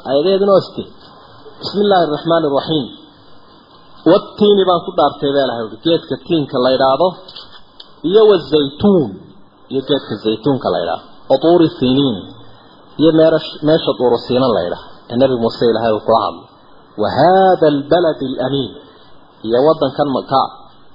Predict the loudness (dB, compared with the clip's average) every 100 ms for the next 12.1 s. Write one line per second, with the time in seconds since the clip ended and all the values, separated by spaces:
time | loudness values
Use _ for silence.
0 | -18 -8 -2 2 2 2 0 -2 -2 0
1 | 0 0 0 -2 -4 -10 -14 -18 -20 -20
2 | -20 -20 -20 -20 -8 -2 0 2 0 -2
3 | 0 0 2 2 2 2 -2 -2 -6 -2
4 | -2 0 0 0 -4 -2 -2 -2 -8 -18
5 | -20 _ _ -20 -20 -20 -14 -6 0 0
6 | -2 0 2 2 2 -4 -4 -6 -6 -2
7 | 0 0 -2 -4 -2 -2 0 2 2 0
8 | -4 -14 -20 -20 -20 -8 -2 0 0 -4
9 | -8 -6 -2 -2 -2 -4 0 2 2 0
10 | -6 -20 -20 -20 -8 -4 -4 -4 -2 0
11 | 0 -2 -2 0 2 0 0 -2 -2 -8
12 | -14